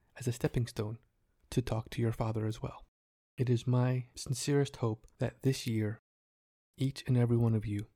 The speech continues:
will finish Lent closer to our Father than when you began. And you can do that by continually talking to our Father, regardless of the exact particularities of your particular sacrifice or goals.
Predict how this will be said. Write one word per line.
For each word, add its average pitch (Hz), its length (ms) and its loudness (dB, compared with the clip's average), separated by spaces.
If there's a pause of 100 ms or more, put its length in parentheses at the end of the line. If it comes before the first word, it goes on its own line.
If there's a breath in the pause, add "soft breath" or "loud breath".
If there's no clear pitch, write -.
will 113 120 -2
finish 139 440 0
Lent 107 340 -4 (520)
closer - 580 -2 (420)
to 113 140 -4
our 110 120 0
Father 110 460 -2 (100)
than 113 160 0
when 110 140 0
you 110 100 -4
began. 117 340 -8 (680)
And 127 80 2
you 120 80 2
can 120 180 0
do 156 180 2
that 101 200 0 (120)
by 113 100 0
continually 135 720 0
talking - 380 -8 (200)
to 127 120 4
our 117 160 4
Father, 107 400 -2 (720)
regardless 120 560 2
of 113 200 0 (120)
the 113 400 -2 (160)
exact 120 540 0 (200)
particularities 113 1080 2 (100)
of 113 140 0
your 113 260 2
particular 110 800 -4
sacrifice - 720 -4
or 110 320 -4 (180)
goals. - 420 -8